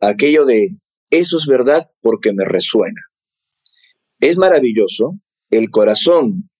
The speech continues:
tu alma, tu espíritu, es una brújula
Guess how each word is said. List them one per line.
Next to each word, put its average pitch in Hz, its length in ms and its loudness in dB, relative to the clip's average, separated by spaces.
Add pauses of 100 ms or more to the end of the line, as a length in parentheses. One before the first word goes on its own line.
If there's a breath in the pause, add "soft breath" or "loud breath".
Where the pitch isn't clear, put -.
tu 107 220 0
alma, 131 300 0 (100)
tu - 80 -6
espíritu, 104 800 -4 (360 loud breath)
es - 200 -2
una 135 120 2
brújula 120 680 -2